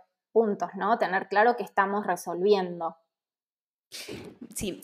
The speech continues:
Speaker 2: a mí me gustaría ahora conversar un poco sobre esos retos que para ti ha supuesto emprender, porque sé que emprender tiene muchos retos, pero me gustaría saber qué fue lo, o sea, ¿dónde viste tú el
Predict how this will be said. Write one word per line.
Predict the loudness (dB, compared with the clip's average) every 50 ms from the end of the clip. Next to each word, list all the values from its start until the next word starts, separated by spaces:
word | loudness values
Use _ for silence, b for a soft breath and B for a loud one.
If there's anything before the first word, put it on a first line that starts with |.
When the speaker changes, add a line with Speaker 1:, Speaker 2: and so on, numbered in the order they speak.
| -4 -2
Speaker 2:
a | -2
mí | 0 2
me | 2 0
gustaría | 0 2 0 0 0 0 -2 -2 0 0 -2 -2 -4 -8 -12 _ _ -4
ahora | 0 2 2 4 4 4 2 2 0 -2
conversar | -2 4 6 6 6 6 2 0
un | 0 -2 2
poco | 6 6 6 6 4 2 2 2 2 B B B B B B B B B -2
sobre | 2 6 6 8 8 8 6 6 6 4
esos | 4 6 4 4 6
retos | 6 4 4 4 2 0 2
que | 2 0 2
para | 4 6 6 6 4 2
ti | 0 0 2 0 0 -2 -6 _ _ _ _
ha | -2 0 0 2
supuesto | 0 0 0 4 4 4 4 4 2 4 4 4 4 4
emprender, | 2 0 0 -2 -2 -2 -2 0 2 4 4 4 4 4
porque | 2 0 0 0 2
sé | 2 2 0 0
que | 0 2 2 2 4 4
emprender | 2 2 2 0 0 0 -2 0
tiene | 0 0 0 0 2
muchos | 2 2 0 0 0 -2 2
retos, | 2 2 2 2 2 -2 -2 -2 -6 _ _ _ _ _ _ _ -4 2 6
pero | 6 6
me | 6 6
gustaría | 2 2 2 4 6 6 6 8
saber | 8 8 8 8 8 6 4 0 -6 -12 _ _ _ _
qué | 4 4 4
fue | 6 4 6
lo, | 10 10 10 10 8 4 -2 -12 _ _ _ _ -2
o | 2
sea, | 4 6 6 6 6 6
¿dónde | 4 4 6 6 6 6
viste | 6 4 4 2 2
tú | 2 2 0 2 2
el | 2 2 2 0 -2